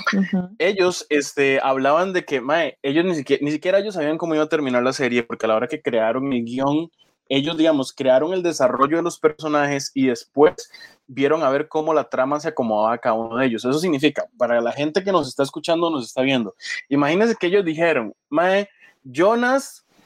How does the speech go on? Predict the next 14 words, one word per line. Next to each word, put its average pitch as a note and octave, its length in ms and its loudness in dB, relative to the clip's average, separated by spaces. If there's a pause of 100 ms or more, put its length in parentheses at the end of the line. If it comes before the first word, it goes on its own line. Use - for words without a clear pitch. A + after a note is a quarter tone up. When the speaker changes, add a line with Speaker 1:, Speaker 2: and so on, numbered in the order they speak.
(680)
Speaker 2:
eh, D3 460 0
Jonas, E3 320 0
como C#3 200 -4
dice D3 540 0
el B2+ 120 0
muchacho, C#3 400 -2
te F3 100 -4
lo D3+ 100 4
resumo, A#2 420 -4 (320)
Jonas, A3+ 640 0
Speaker 1:
Ujú. A3 160 -8
Speaker 2:
eh, C#3 200 2
capa C#3 280 -2
amarilla, G3+ 600 -2